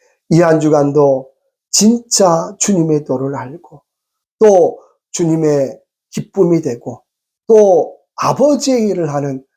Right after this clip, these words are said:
우리의 삶이 되게 하여 주시옵소서.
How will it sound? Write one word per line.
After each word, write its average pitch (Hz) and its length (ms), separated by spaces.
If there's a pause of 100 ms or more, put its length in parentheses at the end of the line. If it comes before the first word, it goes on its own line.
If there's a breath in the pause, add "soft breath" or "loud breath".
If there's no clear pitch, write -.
(120)
우리의 120 300
삶이 160 380
되게 143 220
하여 127 480
주시옵소서. 180 880